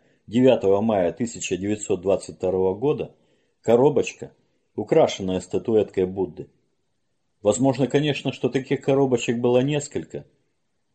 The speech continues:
Будда изображен там не совсем обычным образом. Он сидит не прямо, а словно немного склонившись и с глубоко опущенной головой.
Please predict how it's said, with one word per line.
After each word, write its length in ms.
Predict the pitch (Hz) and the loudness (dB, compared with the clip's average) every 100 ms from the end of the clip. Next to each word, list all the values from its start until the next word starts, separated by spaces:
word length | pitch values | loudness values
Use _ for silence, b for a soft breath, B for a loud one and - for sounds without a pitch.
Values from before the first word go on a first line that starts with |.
| _ _ _ | _ _ _
Будда 340 | 113 185 170 | 0 2 4
изображен 580 | 143 131 127 135 135 110 | 4 4 4 2 2 0
там 200 | 104 104 | 0 -2
не 80 | 127 | -2
совсем 480 | - 156 - 160 95 | 0 -2 0 0 0
обычным 500 | 95 98 - 98 113 | -2 -6 -6 -6 -6
образом. 460 | 98 82 78 71 - _ _ _ _ _ _ _ _ _ _ _ - | -6 -6 -10 -16 -20 _ _ _ _ _ _ _ _ _ _ _ -4
Он 140 | 143 | -4
сидит 340 | - 156 165 | -4 -6 -4
не 80 | 160 | -4
прямо, 500 | 147 175 165 95 - _ _ _ | -2 0 0 -4 -10 _ _ _
а 80 | 90 | -16
словно 320 | - 165 165 | -4 -2 0
немного 440 | 160 160 165 156 147 | -2 -2 -2 0 -2
склонившись 760 | - 170 170 156 - 82 - _ _ _ _ | -2 -2 -2 -8 -10 -12 -14 _ _ _ _
и 80 | - | -10
с 60 | 95 | -4
глубоко 540 | 113 117 131 202 180 | -4 2 2 6 4
опущенной 520 | 123 156 147 131 131 | 4 -2 -4 -4 -4
головой. 640 | 120 120 120 95 80 69 | 0 2 2 0 -6 -8